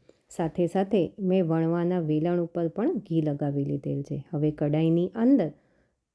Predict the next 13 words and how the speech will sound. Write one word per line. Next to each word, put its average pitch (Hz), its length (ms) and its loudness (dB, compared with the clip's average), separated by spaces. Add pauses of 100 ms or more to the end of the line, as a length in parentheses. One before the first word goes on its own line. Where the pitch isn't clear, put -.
(280)
તલ 185 220 2 (300)
ઉમેરી 170 360 4
દીધા 143 340 -2
છે, 143 160 -10 (960)
જેને 170 340 2
ધીમી 170 440 0
આંચ 170 220 -4
ઉપર 285 240 2
આપણે 175 480 -4
અહીં 160 260 0
આગળ 180 380 -2
શેકી 147 400 -2
લઈશું. 139 420 -6